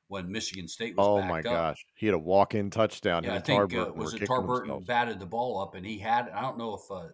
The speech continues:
Speaker 1: Nick hit him, ran into him. It looked like he was about to snag it, and they kinda collided, and he lost it.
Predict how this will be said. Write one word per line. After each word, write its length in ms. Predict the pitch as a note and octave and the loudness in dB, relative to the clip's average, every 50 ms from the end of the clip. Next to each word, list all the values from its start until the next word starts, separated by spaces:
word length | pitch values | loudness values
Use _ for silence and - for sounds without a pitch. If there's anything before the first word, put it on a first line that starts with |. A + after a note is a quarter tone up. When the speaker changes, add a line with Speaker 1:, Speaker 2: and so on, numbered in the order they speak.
| _ - | _ -8
Speaker 1:
Nick 280 | G#2+ A#2+ B2 B2 - - _ _ _ _ _ _ _ _ _ _ | -6 -4 -4 -6 -8 -14 _ _ _ _ _ _ _ _ _ _
hit 220 | - B2 C#3 C3+ | -6 -2 0 0
him, 320 | C#3+ D3 C#3 C#3 - - - _ - | 0 0 -2 -4 -8 -12 -18 _ -12
ran 240 | G#2 A2+ A2 A2 | -8 -6 -6 -4
into 380 | A#2 A#2+ B2 A#2+ - - C3+ C3 | -4 -4 -4 -6 -6 -6 -6 -6
him. 160 | B2+ B2 A2+ | -4 -4 -6
It 80 | G#2+ G#2 | -4 -6
looked 180 | A#2+ A#2 - | -8 -6 -4
like 140 | B2 A2 - | -6 -6 -6
he 100 | - A#2+ | -6 -8
was 160 | G#2+ F#2+ E2+ | -8 -8 -10
about 420 | F#2+ F2 D#2+ G#2 G2+ G#2+ A2+ - - | -12 -8 -6 -4 -4 -4 -4 -6 -10
to 200 | G#2+ F#2+ E2+ - _ _ _ | -12 -12 -12 -14 _ _ _
snag 480 | - - - A2+ A#2 A#2 B2 B2+ B2 B2+ | -12 -10 -6 -4 -2 -2 -2 -2 -2 -4
it, 160 | C#3 C3 - | -4 -6 -6
and 140 | G#2+ G#2+ G2+ | -10 -10 -8
they 80 | F#2+ F#2+ | -8 -8
kinda 300 | - - A#2 A2+ G#2 - | -6 -6 -6 -6 -8 -10
collided, 520 | - - F#2 F#2+ - A#2 A#2 A#2+ A#2+ A2+ | -12 -10 -6 -4 -2 0 0 -2 -4 -6
and 100 | G2 F#2 | -8 -8
he 100 | F#2 E2+ | -10 -10
lost 420 | D#2+ E2 F#2 A2 A2+ - - - | -8 -8 -6 -6 -6 -8 -8 -10
it. 140 | - - - | -10 -10 -12